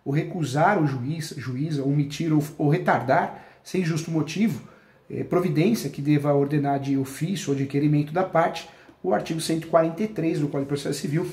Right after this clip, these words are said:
esclarece a responsabilidade do juiz, eh, numa ação regressiva. Então, ah, interessante isso. Lembrando que o juiz e a juíza, os juízes, no geral, podem ter reclamação no Conselho Nacional de Justiça, na ouvidoria,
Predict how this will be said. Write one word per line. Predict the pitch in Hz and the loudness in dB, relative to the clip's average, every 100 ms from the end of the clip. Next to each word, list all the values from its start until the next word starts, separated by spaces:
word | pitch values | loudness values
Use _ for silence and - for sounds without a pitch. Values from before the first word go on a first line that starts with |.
| - | -10
esclarece | - - 156 147 151 | -4 0 2 2 0
a | |
responsabilidade | 147 - 151 - 151 135 135 | -2 0 -2 0 -2 -2 -2
do | 139 143 | 0 0
juiz, | 151 143 147 - - - - _ | 2 2 0 -2 -12 -20 -20 _
eh, | - | -6
numa | 135 151 | 0 2
ação | 147 135 | 2 0
regressiva. | 139 156 165 147 120 95 | 0 -2 0 0 -2 -2
Então, | 135 147 - - _ | -4 -6 -8 -20 _
ah, | - - - - | -8 -8 -8 -8
interessante | 139 156 175 170 170 220 165 | -2 0 2 0 0 2 2
isso. | - - - - - | 0 -6 -14 -12 -4
Lembrando | 143 151 156 | 2 2 2
que | 170 | 0
o | |
juiz | 147 147 147 151 151 | 2 4 4 2 0
e | 143 | 0
a | |
juíza, | 139 135 156 185 208 - - - | 0 0 -2 0 -2 -2 -14 -12
os | 135 | -8
juízes, | 131 131 180 202 139 | -4 2 4 4 4
no | 143 | 0
geral, | 170 151 165 | 2 4 4
podem | 160 143 | 2 -2
ter | - | -2
reclamação | 156 175 185 208 - 233 | -4 -2 -4 -4 -2 0
no | 156 | 0
Conselho | 147 147 156 | -2 -2 0
Nacional | 151 156 147 | 0 0 0
de | 123 | 0
Justiça, | 117 196 208 139 | -2 0 0 0
na | 139 | -2
ouvidoria, | 143 143 131 170 214 - | 0 0 2 4 4 2